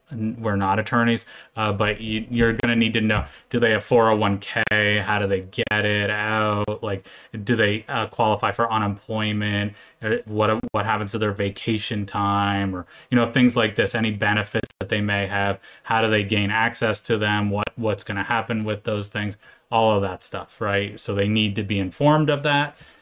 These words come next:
Um, and then having a termination checklist, highly recommend. So this is, I've gone through every step and I've done everything that I needed to do and, and, and we're good, right? So having that termination checklist can just simplify things,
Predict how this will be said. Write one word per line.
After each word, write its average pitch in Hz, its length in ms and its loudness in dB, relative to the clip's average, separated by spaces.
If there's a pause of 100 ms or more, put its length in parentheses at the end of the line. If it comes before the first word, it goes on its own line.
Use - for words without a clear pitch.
(200)
Um, 110 380 4
and 117 160 2
then 110 120 2
having 113 260 0
a 107 80 -2
termination 107 580 -2
checklist, 101 500 -4
highly 123 560 0
recommend. 101 680 -2 (200)
So 110 280 2
this 110 360 2
is, 104 220 -2 (260)
I've 107 220 -2
gone 123 260 4
through 120 200 4
every 107 220 0
step 104 420 -2
and 98 80 -4
I've 92 120 -8
done 117 220 2
everything 110 460 0
that 104 100 2
I 101 180 4
needed 101 220 2
to 104 80 2
do 98 380 4
and, 98 200 2
and, 98 280 -2
and 101 140 -2
we're 98 120 4
good, 95 380 2
right? 95 340 0 (280)
So 104 280 0
having 107 380 0
that 101 200 0
termination 101 540 -2
checklist 101 480 -4
can 101 140 -2
just 101 220 -6
simplify 101 640 -2
things, 101 460 -6